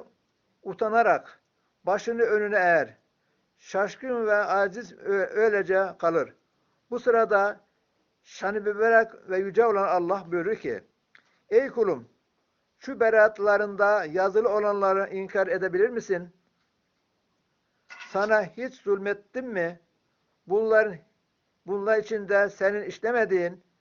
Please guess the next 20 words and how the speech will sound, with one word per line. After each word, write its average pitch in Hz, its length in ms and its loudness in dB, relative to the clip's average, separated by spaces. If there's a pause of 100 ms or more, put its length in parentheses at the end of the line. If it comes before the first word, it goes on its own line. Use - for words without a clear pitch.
(300)
halde 185 600 -2 (760)
benim 196 380 -2
buraya 214 360 6
getirdiğim 202 840 0
bir 208 100 -2
günah 185 400 -4
var 226 160 6
mı?' 165 340 -6 (520)
O 190 120 -6
kişi 180 340 -6 (160)
der, 156 300 -2 (400)
'Hayır 247 280 2
ya 170 260 4
Rabbi, 131 440 -6 (380)
sen 214 440 -2
kullarına 208 640 0
zulmetmezsin. 190 800 -4 (480)
Bunlar 196 340 -2
hepsi 196 440 -6
de 170 300 0